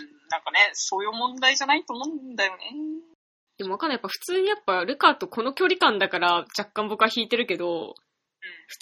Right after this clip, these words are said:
Speaker 2: 通にやっぱなんか一緒に住んでる友達だったとしたら感動したかもしれない。
Speaker 1: あー、ルカ頑張ったじゃんみたいなね。
Speaker 2: うん、一緒に住んでる友達だったら普通に素直に感動できたかもしれない。
Speaker 1: そうだね、それはある。
Speaker 2: やっぱそういう感じでも僕の心っていうのはテラスハウスからなんかどんどん離れていっているっていうことなのかもしれない。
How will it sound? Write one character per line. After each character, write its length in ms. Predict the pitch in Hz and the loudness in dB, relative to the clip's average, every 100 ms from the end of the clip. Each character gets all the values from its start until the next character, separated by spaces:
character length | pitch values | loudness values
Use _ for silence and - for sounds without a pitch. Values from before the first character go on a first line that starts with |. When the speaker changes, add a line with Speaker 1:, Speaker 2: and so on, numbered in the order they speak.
| 285 | -4
Speaker 2:
通 80 | 294 | -2
に 80 | 294 | -2
や 80 | 294 | -2
っ 40 | |
ぱ 120 | - 180 | -2 -2
な 100 | 175 | -2
ん 20 | |
か 80 | 156 | -4
一 200 | - 254 | -4 -4
緒 20 | |
に 80 | 269 | -2
住 140 | 330 | 0
ん 40 | |
で 60 | 247 | 0
る 60 | 214 | 0
友 180 | 214 202 | -2 -2
達 160 | 208 | -2
だ 60 | 240 | -4
っ 60 | |
た 100 | - | -4
と 100 | 202 | -4
し 80 | 202 | -2
た 80 | 220 | 4
ら 180 | 196 175 | 6 6
感 180 | 196 175 | 2 -4
動 120 | 175 | -4
し 40 | |
た 80 | 170 | -6
か 40 | 147 | -8
も 60 | |
し 80 | - | -10
れ 80 | 80 | -12
な 80 | - | -16
い。 60 | _ _ _ _ _ _ - | _ _ _ _ _ _ 4
Speaker 1:
あ 300 | 175 175 175 | 4 4 2
ー、 40 | |
ル 60 | 294 | -2
カ 100 | 277 | -2
頑 140 | 320 | 2
張 100 | - | 0
っ 40 | - | 2
た 80 | |
じ 100 | - - | 2 2
ゃ 40 | |
ん 20 | 233 | -4
み 80 | |
た 160 | - - | 0 4
い 60 | - | 6
な 60 | 370 | 4
ね。 80 | - | 0
Speaker 2:
う 20 | |
ん、 20 | |
一 180 | - 294 | -2 -2
緒 40 | 311 | -2
に 60 | |
住 100 | 349 | -2
ん 20 | |
で 60 | 269 | -2
る 60 | 220 | -2
友 140 | 226 | -2
達 120 | 233 | -2
だ 40 | 247 | -2
っ 20 | |
た 60 | 180 | -4
ら 60 | |
普 80 | - | -6
通 120 | 240 | -6
に 60 | 240 | -6
素 120 | - | -2
直 180 | 254 180 | 0 0
に 300 | 170 165 - - | -2 -6 -10 -6
感 160 | 208 | -4
動 100 | 190 | -2
で 80 | 185 | -4
き 60 | - | -4
た 120 | 160 | -8
か 200 | - 175 | -8 -10
も 60 | |
し 100 | 156 123 | -10 -12
れ 80 | |
な 60 | 82 | -14
い。 60 | - _ _ _ _ _ _ | -18 _ _ _ _ _ _
Speaker 1:
そ 80 | - | -10
う 20 | |
だ 80 | - | -10
ね、 60 | - | -10
そ 140 | - 202 | -8 -2
れ 80 | |
は 80 | 240 | 0
あ 20 | |
る。 60 | 202 | 0
Speaker 2:
や 40 | - | -2
っ 20 | |
ぱ 40 | - | -8
そ 120 | 269 | -6
う 20 | |
い 20 | 269 | 0
う 20 | |
感 140 | 294 | 0
じ 60 | 277 | 2
で 60 | |
も 140 | 269 190 | 0 -2
僕 220 | 208 233 | -4 -4
の 100 | 247 | -4
心 320 | 247 240 240 | -6 -4 -4
っ 40 | - | -4
て 100 | 180 | -6
い 20 | |
う 20 | |
の 40 | 170 | -6
は 40 | |
テ 80 | 196 | -6
ラ 40 | |
ス 60 | 196 | -4
ハ 60 | 220 | -6
ウ 40 | |
ス 60 | - | -6
か 80 | |
ら 60 | 175 | -8
な 80 | 175 | -8
ん 20 | |
か 60 | 160 | -6
ど 140 | 190 | -6
ん 80 | 165 | -4
ど 80 | 156 | -8
ん 40 | |
離 180 | 180 165 | -6 -6
れ 60 | |
て 80 | 160 | -6
い 40 | 156 | -12
っ 20 | |
て 200 | _ 175 | _ -6
い 40 | |
る 60 | 170 | -6
っ 40 | |
て 180 | - - | -8 -14
い 20 | |
う 20 | 175 | -12
こ 80 | |
と 60 | 156 | -12
な 60 | 151 | -12
の 60 | |
か 60 | 156 | -12
も 40 | |
し 100 | - | -12
れ 60 | |
な 60 | |
い。 40 | - | -14